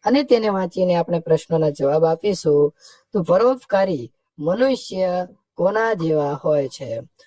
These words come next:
તો પરોપકારી મનુષ્ય વૃક્ષો જેવા હોય છે, જેમણે બીજાના સુખ માટે પોતાનો તાપ અને દુઃખ સહન કરીને છાંયડો અને ફળ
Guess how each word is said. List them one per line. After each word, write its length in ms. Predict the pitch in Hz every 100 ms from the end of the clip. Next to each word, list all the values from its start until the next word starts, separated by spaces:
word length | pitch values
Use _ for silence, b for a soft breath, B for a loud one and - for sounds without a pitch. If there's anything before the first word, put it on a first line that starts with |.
| b b -
તો 60 |
પરોપકારી 640 | - 170 208 247 - 202
મનુષ્ય 840 | 185 165 202 196 - 190 196 196 190 -
વૃક્ષો 480 | 135 180 220 - 208
જેવા 300 | 160 165 180
હોય 280 | 180 185 180
છે, 280 | 190 180
જેમણે 320 | 165 151 156 156
બીજાના 420 | 165 185 208 208
સુખ 340 | - 196 190
માટે 240 | 180 175 165
પોતાનો 460 | 160 156 151 151
તાપ 420 | 156 165 185 196 - _ _ _
અને 200 | 170 208
દુઃખ 240 | 202 220
સહન 340 | - 214 190 185
કરીને 380 | 185 175 175 175
છાંયડો 420 | - 180 196 202
અને 200 | 165 160
ફળ 360 | - 156 175